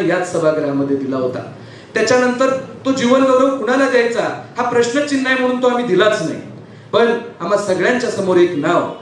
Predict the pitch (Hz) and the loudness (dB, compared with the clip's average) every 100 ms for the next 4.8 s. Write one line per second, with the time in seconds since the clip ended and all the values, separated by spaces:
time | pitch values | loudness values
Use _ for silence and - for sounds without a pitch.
0 | - 160 160 156 196 196 185 170 139 - | -4 -2 0 2 2 2 0 0 -2 -4
1 | - - - - 220 220 214 202 185 - | -10 -18 -20 -4 -4 -2 -2 -2 -2 -2
2 | 214 165 165 165 170 - 185 - 185 170 | 0 2 2 0 0 2 4 2 2 0
3 | 160 151 156 139 156 143 139 139 135 151 | 0 -2 -4 -4 -4 -2 0 0 0 0
4 | 165 180 - - - 190 226 | 0 0 -2 -12 -4 0 2